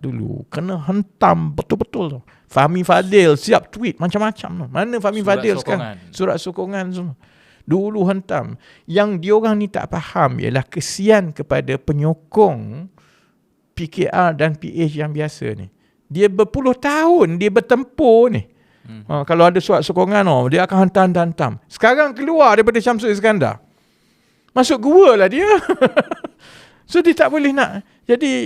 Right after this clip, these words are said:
Speaker 1: kekecewaan itu benar. Jadi, kita tak boleh nak kata, "Oh, kalau kita buat, itu surat dipanjangkan.
Speaker 2: Hmm.
Speaker 1: Kalau orang lain buat, surat sokongan."
Speaker 2: Hmm.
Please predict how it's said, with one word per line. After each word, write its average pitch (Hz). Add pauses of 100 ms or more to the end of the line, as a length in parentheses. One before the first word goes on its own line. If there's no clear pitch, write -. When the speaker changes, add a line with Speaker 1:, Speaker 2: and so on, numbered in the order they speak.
(300)
Speaker 1:
kekecewaan 233
itu 143
benar. 202
Jadi, 208 (260)
kita 285
tak 320
boleh 165
nak 110
kata, 123
"Oh, 113
kalau 165
kita 202
buat, 220
itu 165
surat 185
dipanjangkan. 135
Speaker 2:
Hmm. -
Speaker 1:
Kalau 139
orang 170
lain 180
buat, 202
surat 156
sokongan." 127
Speaker 2:
Hmm. 92